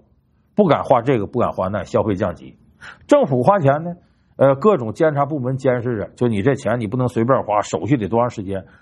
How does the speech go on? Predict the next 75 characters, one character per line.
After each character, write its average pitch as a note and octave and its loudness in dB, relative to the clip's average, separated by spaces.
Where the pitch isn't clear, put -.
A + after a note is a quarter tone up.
所 A#3 4
以 A3 2
政 C4+ 2
府 A2+ -2
那 E3+ 2
沉 E3+ -2
淀 G#3+ 2
着 F#3+ -4
不 F#2+ -6
少 F2+ -6
资 C#3+ -4
金 D#3+ -2
花 F3+ 2
不 F3+ -4
出 F3 -10
去， G#3 -12
为 F#3 2
啥？ E3 4
政 G#3 -6
府 B2+ -6
束 A3 0
手 G2+ -2
束 F3 -4
脚， - -6
监 G3 4
察 D#3+ 6
部 E3+ -6
门 E3 -4
监 D#3 2
察 C3+ 0
的 C#3 -6
严。 F2 -14
到 C#4+ 4
企 - 0
业 A3 4
呢， G#3+ -4
一 A#3+ -2
投 G3+ 0
资 F#3 -2
怕 G3 0
赔 F#3 -4
钱， G#2+ -6
社 A#3 4
会 A3+ 4
对 G3+ 4
这 F#3+ 0
个 F#3+ 2
民 F3 0
营 G3+ -2
企 - -8
业 C#3 2
也 A#2+ 2
不 D3 2
太 F#3+ 2
友 D3 -4
好， E2 -12
政 G#3+ 2
府 A#2+ -4
的 C#3+ 0
政 G#3 0
策 D#3+ 0
也 A#2+ 0
不 A#2 -4
是 - -6
很 F#2+ -6
友 F2+ -10
好， D2+ -10
所 A#3 4
以 A#3 -2
到 B3+ 6
企 - -4
业 A#2+ 4
投 E3+ 2
钱 G2+ -4
呢， D3 -8